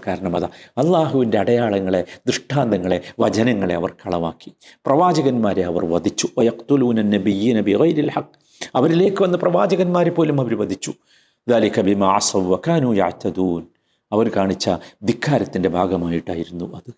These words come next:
ധിക്കാരത്തിൻ്റെ അങ്ങേയറ്റം, നന്ദികേടിൻ്റെ അങ്ങേയറ്റം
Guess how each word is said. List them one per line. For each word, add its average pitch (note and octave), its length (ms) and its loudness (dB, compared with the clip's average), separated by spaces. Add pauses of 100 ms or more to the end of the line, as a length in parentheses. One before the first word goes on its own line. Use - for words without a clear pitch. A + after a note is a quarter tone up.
(1160)
ധിക്കാരത്തിൻ്റെ D#3 580 2
അങ്ങേയറ്റം, D#3 540 0 (600)
നന്ദികേടിൻ്റെ D3+ 580 2
അങ്ങേയറ്റം F3 500 2